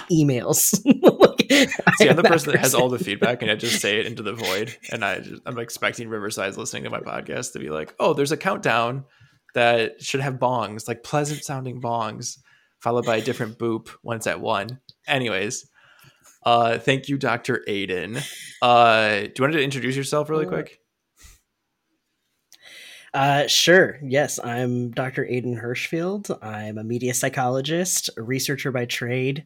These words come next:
Speaker 2: do lots of consulting and fun things like that. And, uh, I'm host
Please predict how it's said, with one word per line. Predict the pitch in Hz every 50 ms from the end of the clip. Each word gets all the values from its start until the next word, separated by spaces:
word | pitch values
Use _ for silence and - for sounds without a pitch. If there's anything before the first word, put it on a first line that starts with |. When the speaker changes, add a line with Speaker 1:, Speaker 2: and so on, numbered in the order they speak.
| _ _
Speaker 2:
do | - 135 131
lots | 135 131 -
of | - -
consulting | - 131 120 - 131 123 131 - 160 156 160 160 139
and | 117 113
fun | - 123 120
things | - 127 123 117
like | 117 110 110 -
that. | 117 107 107 120 156 - - - - - - - - - - - - 127
And, | 135 139 139 139 135 139 135 139
uh, | 139 131 135 131 -
I'm | - 147 156
host | 147 156 170 185 185 - - -